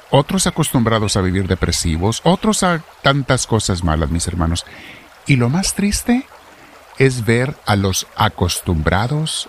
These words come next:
a un cristianismo mediocre o nulo.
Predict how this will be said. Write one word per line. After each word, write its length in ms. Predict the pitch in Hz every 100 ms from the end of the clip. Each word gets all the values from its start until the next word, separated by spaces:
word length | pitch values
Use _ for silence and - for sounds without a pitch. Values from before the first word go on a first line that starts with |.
| -
a 120 | 92 90
un 180 | 101
cristianismo 920 | 104 110 104 - 85 101 104 110 110 101
mediocre 800 | 98 90 80 104 147 - 160 165 - - - -
o 160 | 120
nulo. 420 | 98 85 73 69